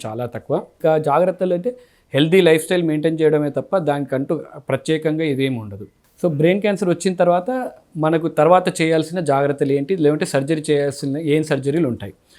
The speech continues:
So ముందు ఒకసారి మనకు బ్రెయిన్ ట్యూమర్ అని డయాగ్నోస్ అయిన తర్వాత మనకు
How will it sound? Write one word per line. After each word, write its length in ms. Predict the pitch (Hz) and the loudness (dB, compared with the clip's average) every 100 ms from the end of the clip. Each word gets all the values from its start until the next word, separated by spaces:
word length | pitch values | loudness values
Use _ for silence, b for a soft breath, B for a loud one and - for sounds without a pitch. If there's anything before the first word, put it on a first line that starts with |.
| b b - | b b 2
So 160 | 160 151 | 4 6
ముందు 280 | 147 170 202 | 4 6 6
ఒకసారి 400 | 175 139 170 175 | 6 4 2 4
మనకు 260 | 165 147 | 0 0
బ్రెయిన్ 300 | 143 143 156 | 2 4 4
ట్యూమర్ 300 | 160 165 160 | 2 0 0
అని 140 | 147 131 | 0 0
డయాగ్నోస్ 440 | 127 127 143 131 | -4 -4 -6 -6
అయిన 140 | 123 120 | -8 -8
తర్వాత 420 | 110 104 110 226 | -10 -12 -14 -10
మనకు 380 | 254 185 156 | -6 -6 -6